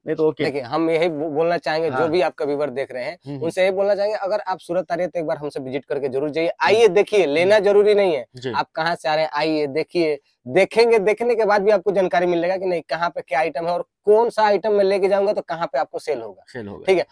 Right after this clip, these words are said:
Speaker 2: और यहाँ पे आइए, तो यहाँ पे देखिए, स्टेशन पे जैसे आते हैं तो ऑटो वाले हैं, बाहर जैसे बाहर बहुत लोग घूमते हैं जो
Speaker 1: हम्म।
Speaker 2: गुमराह करते हैं
Speaker 1: हम्म,
Speaker 2: आपको।
Speaker 1: हम्म, हम्म,
Speaker 2: इन
Speaker 1: हम्म।
Speaker 2: सबों से बच जाइए।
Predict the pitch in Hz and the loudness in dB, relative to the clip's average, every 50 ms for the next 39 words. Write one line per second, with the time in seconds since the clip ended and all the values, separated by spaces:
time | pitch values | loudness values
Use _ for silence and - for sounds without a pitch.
0 | _ - 156 170 175 170 170 156 180 202 - - 202 - 165 175 185 202 220 247 | _ 0 2 2 4 2 0 0 0 -2 0 -2 -4 -2 0 2 4 6 4 4
1 | 247 _ - - _ - 170 180 170 180 170 185 175 170 156 165 160 151 - - | 2 _ -12 -18 _ -2 0 0 0 0 0 0 -2 -2 0 0 -2 -2 -4 -4
2 | 170 151 - 180 160 170 170 165 156 - 175 165 165 151 - 170 160 147 - - | -4 -2 -2 -2 -2 -2 -4 -4 -4 -2 -2 -2 -2 -2 -2 -4 -4 -2 -4 -4
3 | - 156 143 - - 165 156 151 151 156 147 147 147 151 147 _ _ _ _ - | -4 -4 -6 -2 0 0 0 2 0 0 0 0 -2 -2 -4 _ _ _ _ -4
4 | 135 147 156 170 170 170 165 - 170 147 147 147 160 165 151 147 156 151 160 147 | -2 0 0 2 0 0 0 -2 -2 -2 -2 -2 -2 -2 -2 -2 -4 -4 -4 -2
5 | 165 165 151 127 143 151 156 - 165 160 156 143 160 135 135 147 147 151 156 147 | -2 -2 -2 -2 -4 -6 -6 -4 -2 -2 -2 -2 -2 -2 -2 -2 0 0 0 -2
6 | - - 135 131 _ - 139 131 131 156 147 151 147 135 135 151 151 156 156 151 | -2 -6 -8 -8 _ -6 -6 -6 -6 -6 -8 -8 -8 -8 -8 -10 -10 -12 -12 -12
7 | 147 151 151 214 226 226 196 - 220 214 226 233 - 220 190 170 220 226 196 175 | -4 2 4 4 4 4 4 4 4 4 4 4 4 4 4 6 6 4 6 4
8 | 220 220 226 240 269 277 | 6 6 6 6 6 4